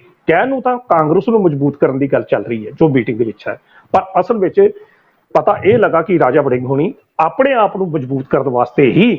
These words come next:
ਜ਼ਿਲ੍ਹਾ ਪ੍ਰਧਾਨਾਂ ਦੀ ਇਹ ਮੀਟਿੰਗ ਜਿਹੜੀ ਆਯੋਜਿਤ ਉਹਨਾਂ ਨੇ ਕੀਤੀ ਆ, ਕਿਉਂਕਿ ਇਸ ਵੇਲੇ ਕਾਂਗਰਸ ਦੇ ਵਿੱਚ ਜਿਸ ਤਰੀਕੇ ਨਾਲ ਮੈਂ ਪਹਿਲਾਂ ਗੱਲ ਸ਼ੁਰੂ ਕੀਤੀ ਕਿ ਤਿੰਨ ਜਾਂ ਚਾਰ ਕੈਂਪ ਜਿਹੜੇ ਬਣ ਚੁੱਕੇ ਆ, ਇੱਕ ਚਰਨਜੀਤ ਸਿੰਘ ਚੰਨੀ ਦਾ,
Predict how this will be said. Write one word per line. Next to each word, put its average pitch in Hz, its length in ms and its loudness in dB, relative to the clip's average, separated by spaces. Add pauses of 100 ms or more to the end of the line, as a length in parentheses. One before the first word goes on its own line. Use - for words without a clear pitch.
(320)
ਜ਼ਿਲ੍ਹਾ 208 200 2
ਪ੍ਰਧਾਨਾਂ 165 420 -2
ਦੀ 139 160 -10
ਇਹ 151 120 2
ਮੀਟਿੰਗ 123 320 0
ਜਿਹੜੀ 123 300 0
ਆਯੋਜਿਤ 123 380 -2 (420)
ਉਹਨਾਂ 156 180 2
ਨੇ 160 60 0
ਕੀਤੀ 127 400 -4
ਆ, 240 60 2
ਕਿਉਂਕਿ - 320 0
ਇਸ 135 360 -2
ਵੇਲੇ 175 100 4
ਕਾਂਗਰਸ 131 400 -4
ਦੇ 180 80 0
ਵਿੱਚ 131 140 0
ਜਿਸ 110 200 -4
ਤਰੀਕੇ 143 220 0
ਨਾਲ 160 80 0
ਮੈਂ 151 120 0
ਪਹਿਲਾਂ 285 220 2
ਗੱਲ 175 140 0
ਸ਼ੁਰੂ 135 220 -4
ਕੀਤੀ 135 320 -2
ਕਿ - 380 -4 (120)
ਤਿੰਨ 185 240 2
ਜਾਂ 202 100 0
ਚਾਰ 135 300 0
ਕੈਂਪ 135 240 -4
ਜਿਹੜੇ 143 200 2
ਬਣ 117 240 -2
ਚੁੱਕੇ 151 300 2
ਆ, - 100 -2 (420)
ਇੱਕ 151 220 0 (720)
ਚਰਨਜੀਤ 123 340 -2
ਸਿੰਘ 123 180 -4
ਚੰਨੀ 175 260 2
ਦਾ, 180 180 -2